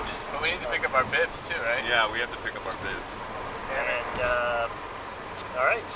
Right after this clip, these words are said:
Speaker 3: so we're on our way. Uh, what, what suburb were we just in?
Speaker 2: We were just in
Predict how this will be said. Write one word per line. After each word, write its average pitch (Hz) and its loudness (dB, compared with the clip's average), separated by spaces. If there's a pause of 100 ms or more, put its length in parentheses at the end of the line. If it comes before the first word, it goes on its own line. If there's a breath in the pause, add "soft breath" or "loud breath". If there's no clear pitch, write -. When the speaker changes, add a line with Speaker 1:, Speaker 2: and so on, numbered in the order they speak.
(160)
Speaker 3:
so 131 0
we're 135 10
on 143 10
our 151 8
way. 139 6 (460)
Uh, 139 8
what, 202 8 (120)
what 208 2
suburb 208 6
were 208 4
we 208 2
just 202 -2
in? 220 0 (320)
Speaker 2:
We 147 -2
were 165 0
just 156 0
in 139 -2